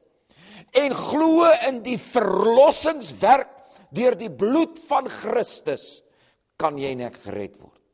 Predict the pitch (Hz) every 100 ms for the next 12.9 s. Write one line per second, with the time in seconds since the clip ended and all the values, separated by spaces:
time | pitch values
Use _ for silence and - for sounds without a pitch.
0 | _ _ _ _ _ _ _ _ _ _
1 | _ _ _ _ _ _ _ _ _ _
2 | _ - - _ _ _ _ _ _ _
3 | _ _ _ _ _ _ 110 120 120 113
4 | - 117 107 - 87 - _ _ _ _
5 | _ _ _ _ _ _ - 120 185 180
6 | 214 190 185 170 - - _ _ _ _
7 | _ 92 92 85 _ _ 190 190 170 165
8 | 165 139 151 156 147 123 113 - 185 180
9 | 156 156 147 - 135 135 131 - 107 101
10 | 95 - _ _ _ _ - 110 156 151
11 | 143 139 139 180 175 - 151 143 147 -
12 | 123 120 107 - 110 101 - 175